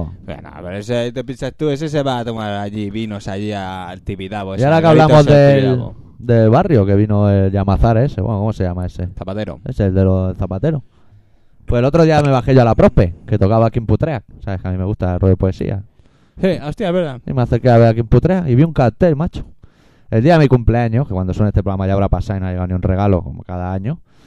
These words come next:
Speaker 2: ¿Sabes quién toca en el barrio, tío?
Speaker 1: ¿Quién?
Speaker 2: Últimos de Cuba, nene.
Speaker 1: ¿Qué dices?
Speaker 2: Sí, señor.
Speaker 1: Pero, tío, este, pero
Speaker 2: Últimos de Cuba, mira.
Speaker 1: Nosotros tenemos que ir a
Speaker 2: Pero
Speaker 1: ver
Speaker 2: tocan
Speaker 1: más
Speaker 2: con
Speaker 1: y
Speaker 2: varón rojo, ¿eh? Que... Ahí, ah,
Speaker 1: Bueno,
Speaker 2: no van a
Speaker 1: la
Speaker 2: pillar
Speaker 1: gente
Speaker 2: los
Speaker 1: va a
Speaker 2: dedos.
Speaker 1: estar unas risas, ¿eh?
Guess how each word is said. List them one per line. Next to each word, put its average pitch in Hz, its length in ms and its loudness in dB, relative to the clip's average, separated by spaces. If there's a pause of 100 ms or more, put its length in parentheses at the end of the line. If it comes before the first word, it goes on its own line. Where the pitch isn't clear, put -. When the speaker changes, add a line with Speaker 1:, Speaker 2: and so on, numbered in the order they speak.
(160)
Speaker 2:
¿Sabes 156 240 2
quién 127 160 -6
toca 143 160 2
en 127 60 2
el 117 60 4
barrio, 151 320 2
tío? 190 260 -8
Speaker 1:
¿Quién? 107 380 -6
Speaker 2:
Últimos 196 420 6
de 127 120 6
Cuba, 117 280 8
nene. 110 220 0
Speaker 1:
¿Qué 180 180 2
dices? 113 600 -4
Speaker 2:
Sí, 196 120 8
señor. 127 480 4 (560)
Speaker 1:
Pero, 120 240 -4
tío, 143 520 0
este, 139 440 -2
pero 110 300 -6
Speaker 2:
Últimos 156 300 4
de 120 120 6
Cuba, 120 260 2
mira. 127 260 -4 (640)
Speaker 1:
Nosotros 127 460 -10
tenemos 135 260 -8
que 135 100 -6
ir 120 40 -2
a 117 60 -2
Speaker 2:
Pero 117 100 6
Speaker 1:
ver 110 60 4
Speaker 2:
tocan 143 180 6
Speaker 1:
más 143 80 0
Speaker 2:
con - 80 8
Speaker 1:
y - 40 2
Speaker 2:
varón 127 240 4
rojo, 110 360 6
¿eh? 117 60 2
Que... 113 80 0
Ahí, 127 420 2
ah, 139 500 -4 (200)
Speaker 1:
Bueno, 101 280 -8
Speaker 2:
no 131 60 0
van 135 120 4
a - 40 4
Speaker 1:
la 123 60 6
Speaker 2:
pillar 127 180 6
Speaker 1:
gente 120 40 6
Speaker 2:
los 117 80 8
Speaker 1:
va - 40 4
a 120 40 2
Speaker 2:
dedos. 110 140 4
Speaker 1:
estar 120 120 2
unas 101 200 -4
risas, 113 460 -4
¿eh? 147 300 -4